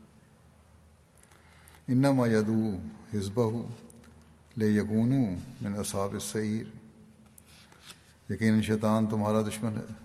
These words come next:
بس اسے دشمن ہی بتائے رکھو۔ وہ اپنے گھروں،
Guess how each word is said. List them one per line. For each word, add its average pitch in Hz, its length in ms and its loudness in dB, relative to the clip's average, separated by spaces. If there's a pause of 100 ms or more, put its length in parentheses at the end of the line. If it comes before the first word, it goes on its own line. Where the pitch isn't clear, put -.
(280)
بس 95 160 -6
اسے 104 300 -4
دشمن 110 240 -2
ہی 117 60 0
بتائے 98 320 -4
رکھو۔ 95 300 -8 (2250)
وہ 107 160 -2
اپنے 107 200 0
گھروں، 107 320 4